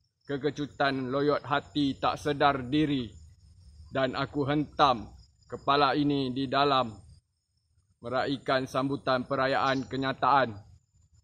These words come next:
Ulat-ulat buku yang tidak praktikal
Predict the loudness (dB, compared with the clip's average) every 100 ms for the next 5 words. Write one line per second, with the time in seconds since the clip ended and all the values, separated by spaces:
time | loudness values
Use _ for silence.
0 | _ _ _ _ _ -8 0 0 0 0
1 | 0 0 -2 -2 -2 2 0 0 -2 0
2 | 0 0 -4 -2 -6 2 4 4 2